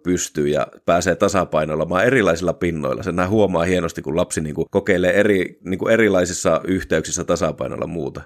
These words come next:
Niin kävely opitaan tälleen ja samalla tavalla opitaan jalkapallotaidot. Eli se valmentaja ja vanhempi pystyy sitä ympäristöä muokkaamaan ja auttaa niinku sitä lasta löytämään sen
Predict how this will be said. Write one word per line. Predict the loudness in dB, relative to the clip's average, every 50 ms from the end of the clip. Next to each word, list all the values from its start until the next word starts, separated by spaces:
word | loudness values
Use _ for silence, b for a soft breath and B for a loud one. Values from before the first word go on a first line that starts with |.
| _ _ -6
Niin | -6 -6 -6 -10 _ _
kävely | 2 4 4 4 4 4 2 0 -2
opitaan | -4 -2 0 0 0 0 0 0 2
tälleen | 2 2 4 4 2 0 0 -2 -2 -4 -10 -10 -8
ja | -4
samalla | -4 -2 0 0 0 2
tavalla | 2 2 2 2 2 2
opitaan | 0 0 0 0 2 2 2
jalkapallotaidot. | 2 2 2 0 -2 -2 -2 -2 -2 0 0 2 2 2 0 -2 -2
Eli | -4 -4
se | -4 -2 0
valmentaja | 2 2 2 2 0 -2 -2 -2 0 0 0
ja | 0 -2 -4 -6 _ 0
vanhempi | 2 2 2 0 -2 -2 -4
pystyy | -4 -6 -6 -4 -6
sitä | -2 0 2
ympäristöä | 2 4 2 4 2 2 0 0 0 -2 -2 0
muokkaamaan | 0 0 0 0 -2 -2 -2 -2 -2 -2 0 0
ja | 0 2 4
auttaa | 4 2 2 0 -2 -2 -2
niinku | -2 -4 -8 -8 -6
sitä | -4 -2 0
lasta | 0 -2 -2 -4 -6 -4
löytämään | -2 -2 -2 -2 -2 -4 -4 -4 -4
sen | -6 -10